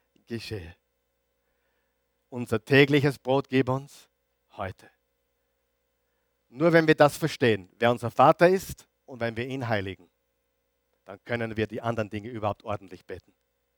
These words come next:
Amen. Stehen wir gemeinsam auf. Guter Gott, wir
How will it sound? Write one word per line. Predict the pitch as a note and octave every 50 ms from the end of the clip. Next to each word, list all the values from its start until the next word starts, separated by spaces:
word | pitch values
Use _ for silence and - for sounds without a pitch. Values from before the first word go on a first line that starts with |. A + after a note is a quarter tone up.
| _ _ _ _ _ _ _ _ _ _ _ _ _ _ _ _ _
Amen. | _ G#2 G#2+ G#2 G2+ F#2+ _ _ _ _ _ _ _ _ _ _ _ _ _ _ _ _ _ _ _ _
Stehen | _ - - A#2
wir | A2 G#2+
gemeinsam | G2 G2+ G2+ G2+ G2 - G2+ G2+
auf. | G2 F#2+ - - _ _ _ _ _ _ _ _ _ _ _ _ _ _ _ _ _ _ _ _ _ _ _ _ _ _ _ _ _ _ _ _ _ _ _ _ _ _ _ _ _ _
Guter | _ D3+ D3+ - C#3+
Gott, | C3+ C#3+ D3+ D3+ -
wir | B2 B2+ B2 A#2+ A2 G2